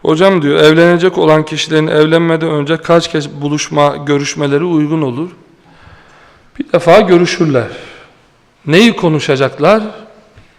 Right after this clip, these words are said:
Onu evvela plan yapacak, program yapacak. Ne konuşurum?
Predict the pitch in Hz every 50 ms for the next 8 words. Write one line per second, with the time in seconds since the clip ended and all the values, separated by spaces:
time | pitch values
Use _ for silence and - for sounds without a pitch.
0 | _ _ _ _ _ _ _ _ _ _ _ - 160 165 175 196 226 226 220 -
1 | - 180 180 190 180 165 147 156 170 196 214 - - - - - - - - -
2 | _ - - 170 175 175 180 175 156 139 131 135 127 123 151 175 185 - - 165
3 | 165 160 156 165 175 175 160 143 127 131 135 127 175 185 180 147 143 156 185 185
4 | 185 185 165 147 139 117 - - 120 117 120 107